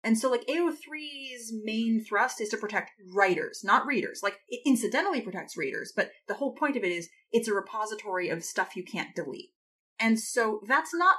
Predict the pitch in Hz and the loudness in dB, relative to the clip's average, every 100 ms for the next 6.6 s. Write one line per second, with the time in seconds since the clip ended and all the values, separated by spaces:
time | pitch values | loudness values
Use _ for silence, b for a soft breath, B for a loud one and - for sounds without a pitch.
0 | 240 240 247 - 269 240 233 220 220 - | 2 -2 -2 -4 -4 -4 -6 -8 -8 -6
1 | 202 185 185 202 208 196 190 202 190 185 | -4 -4 -4 -2 0 2 0 -4 -8 -8
2 | - 180 170 - 196 180 208 190 170 151 | -6 -2 -2 -2 -2 2 2 0 -2 -4
3 | 233 - 185 - 190 - 185 190 185 180 | -4 0 0 4 2 2 -8 -6 -6 -4
4 | 170 175 175 185 175 - 160 196 - 165 | -6 -6 -4 -4 -4 -4 0 0 2 0
5 | 170 165 160 160 170 175 170 - - 160 | 0 -6 -8 -8 -6 -4 -4 -6 -8 -10
6 | 113 - 170 - - - | -8 -2 -2 -2 -12 -18